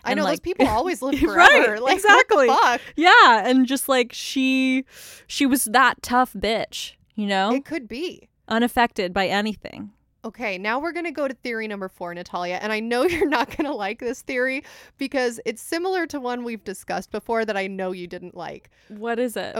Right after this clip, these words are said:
Speaker 1: Okay.
Speaker 2: it a really old town?
Speaker 1: <laughs>
Speaker 2: What is it?
Speaker 1: Theory number four. Valya is simply misremembering what happened due to trauma.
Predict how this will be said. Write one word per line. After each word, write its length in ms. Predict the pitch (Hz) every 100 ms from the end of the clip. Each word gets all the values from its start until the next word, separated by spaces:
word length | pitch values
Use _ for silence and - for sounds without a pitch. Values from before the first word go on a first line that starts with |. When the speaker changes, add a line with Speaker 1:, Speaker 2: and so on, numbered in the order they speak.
| 214
Speaker 1:
Okay. 120 | 269 254
Speaker 2:
it 20 |
a 100 | 233
really 280 | 226 247 269
old 240 | 233 226
town? 580 | - 214 220 254 330 320 - -
Speaker 1:
<laughs> 160 | - -
Speaker 2:
What 200 | 254 320
is 140 | 320
it? 280 | 220 185 - - - _ - - - _ -
Speaker 1:
Theory 300 | 311 359 392
number 260 | 359 320
four. 480 | 294 - 196 - - _ _ _ -
Valya 600 | 190 214 240 311 339 339
is 100 | 247
simply 500 | - 233 226 240 233
misremembering 1120 | 214 196 208 233 - 240 208 185 202 226 226
what 160 | 196 202
happened 600 | 185 190 214 285 302 302 -
due 180 | 220
to 100 | 208 202
trauma. 480 | - 160 156 151